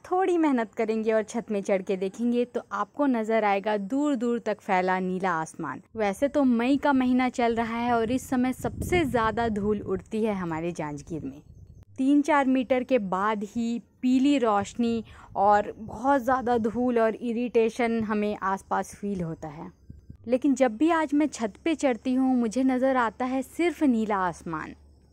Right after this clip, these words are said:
शायद आज हम कचरा बिखेरने बाहर नहीं निकले हैं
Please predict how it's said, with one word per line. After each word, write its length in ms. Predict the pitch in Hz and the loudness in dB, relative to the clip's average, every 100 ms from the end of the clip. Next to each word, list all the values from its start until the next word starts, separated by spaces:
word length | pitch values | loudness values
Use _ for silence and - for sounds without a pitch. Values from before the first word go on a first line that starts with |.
| _ | _
शायद 320 | - 220 226 - | -8 -4 -4 0
आज 260 | 214 233 240 | 2 2 4
हम 140 | 262 | 2
कचरा 360 | 240 208 226 233 | 2 0 0 0
बिखेरने 500 | 233 - 254 233 240 | 0 -2 -2 -2 -2
बाहर 340 | 190 180 196 240 | 0 0 0 0
नहीं 240 | 247 247 | 2 2
निकले 300 | 240 226 226 | 0 -2 -4
हैं 260 | 226 226 | -4 -4